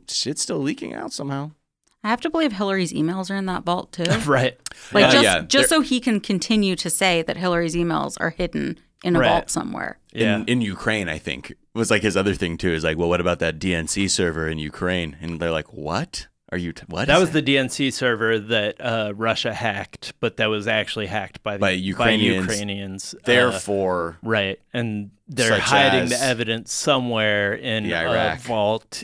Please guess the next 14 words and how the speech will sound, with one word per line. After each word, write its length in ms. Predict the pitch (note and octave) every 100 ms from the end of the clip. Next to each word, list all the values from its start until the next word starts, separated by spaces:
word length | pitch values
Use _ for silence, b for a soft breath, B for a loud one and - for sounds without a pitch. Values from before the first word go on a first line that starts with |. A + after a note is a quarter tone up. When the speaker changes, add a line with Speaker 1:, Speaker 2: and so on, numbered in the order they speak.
| -
Speaker 3:
in 480 | A#2+ A2+ A2 G#2 G#2
Ukraine, 880 | G2+ A#2 G#2+ - G#2 F#2 F#2+ F#2 F#2+ b b b -
except 400 | - A2 - A2
we 140 | G2+
know 480 | G2+ G#2+ G2 G2 F#2+
where 600 | F#2 F#2+ F#2 F#2 F2+ F2
that 420 | E2+ F#2 F2+ - - -
<laughs> 160 | -
server 760 | - - F#2 - A#2 - - A2+
is. 380 | B2 A2 A#2 A2 G#2
Speaker 1:
Yeah. 420 | G2+ F#2+ F2 D#2+ - _ _ _
Speaker 3:
We 140 | G2 F2+
have 320 | - F2+ F2
it 180 | G2